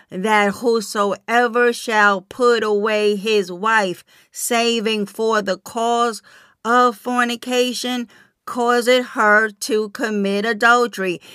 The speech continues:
And whosoever shall marry her that is divorced,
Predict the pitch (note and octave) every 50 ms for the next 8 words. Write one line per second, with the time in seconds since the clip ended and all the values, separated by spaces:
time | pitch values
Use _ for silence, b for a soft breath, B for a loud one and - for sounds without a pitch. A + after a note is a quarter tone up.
0 | B B B - G#3 A3 G#3+ G#3+ G#3+ G3 G3 B3 B3 B3 A3 - - A#3+ A3 G#3+
1 | G#3+ G#3 - - A3+ A#3+ B3+ C4 B3+ G#3+ A3 G3 F3 D#3 B B B B B -
2 | - - B3 A3+ G#3+ G#3 G3+ G#3 G#3+ A3 A3 A3 G#3+ G#3 G#3 G3 F#3+ F3+ G3 B3+
3 | B3+ B3+ A#3 A3 G3 F#3 B B B B B - E3+ F3 G#3+ A3 A#3 A#3 A3+ A3+
4 | A#3 A3+ A3 G3+ F#3 F3 F#3 G#3+ G#3+ G3 F#3+ A#3 A#3+ B3 B3+ B3+ B3 - - _
5 | _